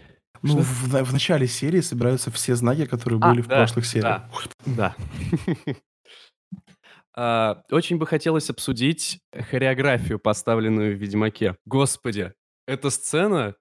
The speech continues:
Speaker 2: боевая сцена, где сражаются Геральт и Ренфри,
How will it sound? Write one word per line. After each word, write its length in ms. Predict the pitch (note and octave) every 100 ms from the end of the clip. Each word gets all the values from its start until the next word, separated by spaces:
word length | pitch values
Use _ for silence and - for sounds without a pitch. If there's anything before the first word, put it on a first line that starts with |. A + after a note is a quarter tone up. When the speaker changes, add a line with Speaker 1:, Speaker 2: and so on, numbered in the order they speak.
| _
Speaker 2:
боевая 480 | A2 B2+ C3 C3 A#2
сцена, 520 | - - - B2 G#2
где 840 | G2 G2 A2+ A2+ A2 A2 G#2+ G#2 G2+ - _ - - - _ _
сражаются 680 | - A#2 A#2 B2 A#2 - A2+
Геральт 520 | A2 A#2+ A2 G2+ -
и 180 | A2 G#2+
Ренфри, 580 | G#2 C3+ G3 D#3 G2+